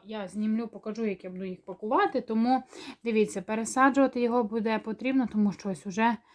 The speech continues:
е, корінчики, ось можете бачити, бачите,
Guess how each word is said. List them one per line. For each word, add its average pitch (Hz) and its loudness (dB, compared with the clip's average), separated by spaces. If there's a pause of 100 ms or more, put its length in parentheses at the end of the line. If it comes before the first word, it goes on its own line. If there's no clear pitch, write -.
(420)
е, 208 0 (340)
корінчики, 226 4 (380)
ось - -20
можете 202 -6
бачити, 214 -2
бачите, 220 -4